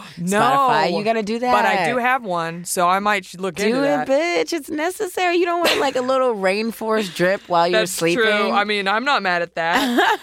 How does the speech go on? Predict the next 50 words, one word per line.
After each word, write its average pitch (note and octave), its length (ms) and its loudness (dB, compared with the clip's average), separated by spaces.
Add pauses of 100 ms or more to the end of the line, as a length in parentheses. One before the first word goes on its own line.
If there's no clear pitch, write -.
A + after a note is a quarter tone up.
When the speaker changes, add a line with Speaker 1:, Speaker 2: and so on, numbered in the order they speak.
Speaker 2:
<laughs> - 100 0
Speaker 1:
A A#3 80 2
little, B3+ 360 2
like, G#3+ 320 -2
beach - 680 -4
waves, G#3+ 640 0
Speaker 2:
Yeah. B3 460 2
Speaker 1:
you D3+ 80 0
know? A3 360 0 (220)
Speaker 2:
Or F#3+ 120 2
just, F#3+ 200 -2
like, F#3 180 0
some D#3 200 -2
crickets. - 840 -2 (540)
Speaker 1:
Oh, F#3 120 -4
I E3+ 120 -2
don't G3+ 140 -4
like C#3+ 200 -14
that. B2+ 380 -20
Speaker 2:
Oh, G3 320 4
okay. D#3 180 -2
Speaker 1:
I F3+ 80 0
don't F#3+ 120 0
like E3+ 180 -2
bugs. D3 500 -10
Speaker 2:
All G#3 100 2
right. G3+ 380 0
<laughs> - 60 -10
I'm A#3+ 1040 2
into B3 240 0
Speaker 1:
Where F#4 100 4
are A3 40 4
Speaker 2:
weird A3 140 4
Speaker 1:
you B3+ 60 0
from D#4+ 260 2
Speaker 2:
shit. C#4 120 0
Speaker 1:
originally? D4+ 580 0
Speaker 2:
I'm A3 160 0
from C#4 220 0
New B3 60 0
York, F3 320 2
but E3 140 2
I E3 120 2
grew D#3+ 200 0
up D#3 100 -2
in C#3 240 -2
Oakland, C#3 320 -4
California. B2 760 -4
Speaker 1:
Oh, E4 60 2
I F#4+ 360 0